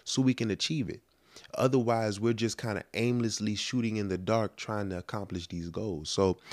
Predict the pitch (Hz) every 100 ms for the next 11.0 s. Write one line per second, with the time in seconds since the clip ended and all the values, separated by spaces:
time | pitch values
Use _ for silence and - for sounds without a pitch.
0 | - - - 123 147 156 127 117 - 127
1 | 117 95 101 98 87 - - 98 90 -
2 | 73 - - _ _ _ - - - 139
3 | 147 143 135 - 113 104 95 95 - -
4 | - 123 127 - - - - - 101 -
5 | - 85 87 82 85 95 123 120 110 -
6 | 110 101 71 - _ _ _ _ _ _
7 | _ _ _ _ _ - 127 143 - 139
8 | 131 120 - 110 110 107 101 - 120 117
9 | 101 107 110 110 110 - 98 104 107 117
10 | 117 113 107 107 - _ - 82 80